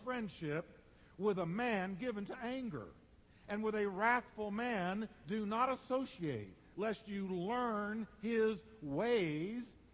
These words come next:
and get yourself into a snare." Now, I want you to notice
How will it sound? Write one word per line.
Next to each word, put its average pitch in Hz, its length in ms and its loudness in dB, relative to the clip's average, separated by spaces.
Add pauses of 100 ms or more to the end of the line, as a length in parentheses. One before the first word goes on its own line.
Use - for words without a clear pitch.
(160)
and 156 160 -6
get 208 220 -2
yourself 180 420 0
into 180 220 0
a 165 40 -2
snare." 170 460 -4 (1900)
Now, 190 100 0
I - 20 2
want 233 240 0
you 226 60 -4
to 220 60 0
notice 220 300 2